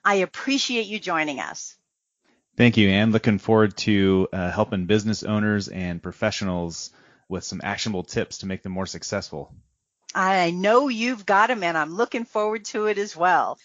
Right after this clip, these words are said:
Speaker 1: And as you know, I like to just jump right in and get to the meat.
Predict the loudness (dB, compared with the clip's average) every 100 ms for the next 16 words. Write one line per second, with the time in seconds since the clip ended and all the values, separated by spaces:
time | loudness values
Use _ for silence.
0 | _ _ -2 2 2 0 0 2 4 2
1 | -2 -12 -12 -4 -2 -2 0 0 2 -2
2 | -6 -2 -2 -2 -2 -2 -2 -4 -6 -6
3 | -6 -8 -8 -18